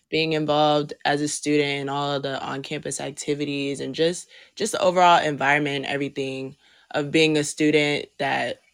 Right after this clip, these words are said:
is guaranteed their four years on campus. I definitely miss that feeling of security and everything.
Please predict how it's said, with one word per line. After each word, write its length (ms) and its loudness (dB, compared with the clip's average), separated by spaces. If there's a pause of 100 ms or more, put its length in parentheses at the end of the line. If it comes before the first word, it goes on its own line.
(160)
is 220 -4
guaranteed 580 0
their 140 0
four 220 -2
years 300 -2
on 220 -8
campus. 440 -10
I 120 -4
definitely 340 0
miss 240 -2
that 300 -2
feeling 400 -4
of 220 -8
security 600 -2
and 80 -4
everything. 540 -6